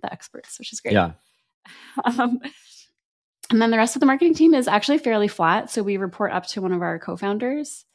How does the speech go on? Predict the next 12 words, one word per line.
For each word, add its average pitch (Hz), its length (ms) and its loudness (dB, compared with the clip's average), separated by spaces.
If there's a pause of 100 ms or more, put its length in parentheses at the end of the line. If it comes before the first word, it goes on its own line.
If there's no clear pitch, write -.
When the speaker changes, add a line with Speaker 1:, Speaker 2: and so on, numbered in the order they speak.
(140)
Speaker 2:
Hmm. 104 140 -2 (260)
Speaker 1:
Um, 170 640 6
and 185 180 0
we 190 120 0
have 185 840 -4 (360)
basically 240 540 0 (100)
someone 202 360 -4
in 185 300 -2
product 196 280 -2
marketing. 208 680 -2 (600)
We 190 120 -4
have 180 420 -4